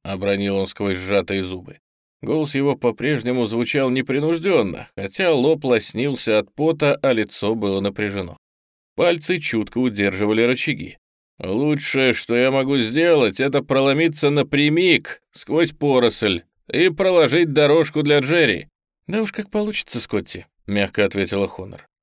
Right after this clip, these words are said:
Посадка и впрямь осуществлялась в очень сложных условиях,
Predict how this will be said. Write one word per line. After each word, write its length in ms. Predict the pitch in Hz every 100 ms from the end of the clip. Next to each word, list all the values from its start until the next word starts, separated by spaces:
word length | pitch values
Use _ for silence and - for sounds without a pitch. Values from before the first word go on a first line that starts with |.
| _ _ _ _
Посадка 540 | - 104 - 208 - 156
и 260 | 151 135
впрямь 460 | 127 - 107 123 110
осуществлялась 960 | 95 104 - 98 - 98 131 160 151 113
в 80 |
очень 340 | 95 101 - 127
сложных 460 | - 98 92 107
условиях, 720 | 147 147 135 92 64 55 -